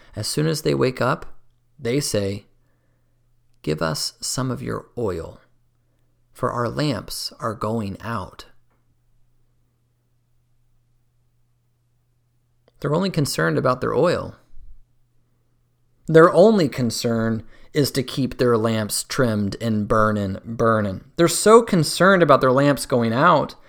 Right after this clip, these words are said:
so preoccupied with their oil, or lack thereof, that they will spend their entire day searching, seeking, striving, working, laboring, preparing to get more of it. "I need more oil.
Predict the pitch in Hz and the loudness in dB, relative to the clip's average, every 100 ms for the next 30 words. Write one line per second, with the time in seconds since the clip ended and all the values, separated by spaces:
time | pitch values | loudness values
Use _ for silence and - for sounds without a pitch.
0 | - - - 190 214 - 156 151 180 180 | -20 -8 4 8 8 6 4 4 2 -8
1 | - 135 127 123 - 113 107 139 180 113 | -2 -2 0 -2 -2 -2 2 4 4 4
2 | 117 113 113 117 127 - 104 107 143 113 | 2 0 0 0 -2 -6 -6 0 2 0
3 | - - - - 175 208 233 - - 196 | -4 -14 -20 -6 0 0 0 -2 -2 0
4 | 165 143 123 123 - 170 170 170 156 135 | 2 2 2 -2 0 2 2 2 2 0
5 | 131 - 135 143 - 110 104 101 - 147 | -2 0 0 0 -4 -4 -6 -6 -4 -4
6 | - - 117 117 - - 131 131 131 117 | -4 -6 -4 -4 -6 -2 2 2 0 -2
7 | 113 110 110 131 131 127 113 110 110 123 | -4 -4 -2 -2 -2 -4 -6 -4 0 4
8 | 165 156 123 117 110 - 135 - - 180 | 6 4 2 0 -2 0 -2 -2 0 4
9 | 180 123 127 135 - 151 160 160 165 190 | 6 4 0 -4 -6 0 2 4 6 10
10 | 180 123 98 - - _ _ _ _ _ | 10 10 0 -10 -20 _ _ _ _ _
11 | - 139 151 160 175 175 147 156 165 156 | -8 -4 0 2 4 6 6 6 8 6
12 | 170 190 190 135 | 8 12 12 10